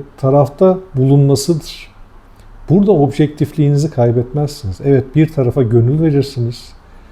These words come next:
e, fikir olarak desteklersiniz ama yanlışlar olduğunda da dile getirirsiniz. Ama taraftar olduysanız, işte en büyük sıkıntı o.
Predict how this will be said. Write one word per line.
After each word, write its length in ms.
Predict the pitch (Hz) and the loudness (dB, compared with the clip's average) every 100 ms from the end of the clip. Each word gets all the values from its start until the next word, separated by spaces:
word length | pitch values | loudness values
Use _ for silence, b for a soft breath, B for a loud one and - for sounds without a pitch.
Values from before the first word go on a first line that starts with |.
| b b | b b
e, 200 | 117 117 110 | -2 -2 -2
fikir 260 | - - 143 | -8 -2 2
olarak 420 | 143 139 131 - | 4 4 2 2
desteklersiniz 1120 | 120 - 127 117 147 156 156 120 185 202 - B B B - | 0 0 -4 -2 0 -2 -2 -6 -6 -8 -14 B B B -4
ama 360 | 117 120 120 139 | 0 2 0 -2
yanlışlar 560 | 120 127 139 151 - 190 | 0 2 2 0 -2 2
olduğunda 540 | 151 127 123 123 156 | 2 2 2 2 2
da 120 | 220 147 | 0 2
dile 200 | 127 127 | 4 4
getirirsiniz. 760 | 120 - 104 - 117 - - - - - - - | 2 -2 -10 -10 -14 -16 -20 -20 -20 -20 -20 -14
Ama 220 | 143 131 117 | -4 -2 -2
taraftar 520 | 127 117 104 - 135 | 0 0 0 0 2
olduysanız, 840 | 120 104 139 - 110 95 - - - - | 2 2 -2 -2 -8 -8 -14 -20 -20 -18
işte 160 | - | -6
en 120 | 123 117 | -4 -2
büyük 160 | 110 | -2
sıkıntı 440 | - - 113 - | -6 -8 -8 -6
o. 120 | 120 | -8